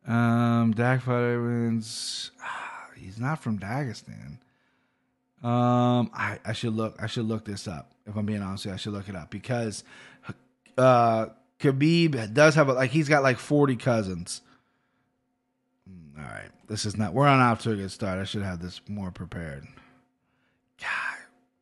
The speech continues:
that's a long name to type here. Let's see.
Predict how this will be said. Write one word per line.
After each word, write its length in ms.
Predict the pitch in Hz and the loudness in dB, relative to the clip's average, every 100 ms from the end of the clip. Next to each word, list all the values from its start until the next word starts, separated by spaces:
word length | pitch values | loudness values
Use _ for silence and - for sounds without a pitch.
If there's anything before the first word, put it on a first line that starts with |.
| _ _ _ _ _ _ _ _ | _ _ _ _ _ _ _ _
that's 200 | 90 120 | -10 -10
a 120 | 82 65 71 73 76 82 | -10 -14 -18 -20 -20 -14
long 440 | 98 107 110 107 | -8 -6 -4 -4
name 460 | 101 101 101 95 87 - | -4 -6 -6 -6 -10 -16
to 100 | - | -20
type 400 | - - 82 80 | -18 -16 -14 -16
here. 160 | 76 65 - | -16 -16 -16
Let's 160 | - | -16
see. 200 | - 62 | -16 -16